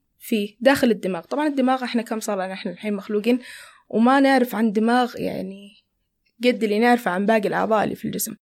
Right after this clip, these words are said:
لأنه برضو مو شيء تقدرين تقيسينه أو تعرفينه. عشان كذا نقول إحنا اضطراب. إيش الفرق؟ م-، اضطراب اللي هو اللي أقل من الطبيعي، بين الطبيعي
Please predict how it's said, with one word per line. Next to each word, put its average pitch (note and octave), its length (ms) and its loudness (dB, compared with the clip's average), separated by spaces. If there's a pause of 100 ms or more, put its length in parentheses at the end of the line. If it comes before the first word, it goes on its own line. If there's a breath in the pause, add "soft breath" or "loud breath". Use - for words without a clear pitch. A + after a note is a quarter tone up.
(260)
لأنه A#3+ 300 6
برضو A#3+ 300 4
مو B3 160 6
شيء C4 400 4 (140)
تقدرين A3+ 480 2 (480)
تقيسينه A3 840 2
أو G#3 120 -2
تعرفينه. F3+ 580 -4
عشان A3+ 200 -2
كذا A#3+ 200 2
نقول G#3+ 180 2
إحنا G#3+ 220 -4
اضطراب. - 380 -4 (800)
إيش A#3+ 200 2
الفرق؟ A3 360 -2 (220)
م-، G3 160 -2 (360)
اضطراب A3+ 520 0 (200)
اللي G3 200 -2
هو C4 340 -2 (500)
اللي F#3+ 300 -2
أقل C#4+ 400 4
من A3+ 120 4
الطبيعي، F#3+ 540 -6
بين A3 200 0
الطبيعي C#4 600 0